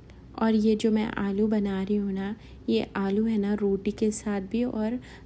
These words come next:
rice के साथ भी बहुत tasty दिखता है। तो मैं अभी तो रोटी नहीं बना रही हूँ थी,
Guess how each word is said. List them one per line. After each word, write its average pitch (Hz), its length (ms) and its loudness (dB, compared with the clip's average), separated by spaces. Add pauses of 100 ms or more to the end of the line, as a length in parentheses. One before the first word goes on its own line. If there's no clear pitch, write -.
rice 196 380 0
के 220 120 -2
साथ 202 220 0
भी 202 160 2
बहुत 196 380 0
tasty 190 420 0
दिखता 196 280 -4
है। 196 80 -4
तो 226 140 -2
मैं 220 140 2
अभी 202 160 0
तो 220 180 0
रोटी 196 340 0
नहीं 190 220 -2
बना 196 280 -2
रही 180 120 -6
हूँ 185 120 -8
थी, 247 220 -4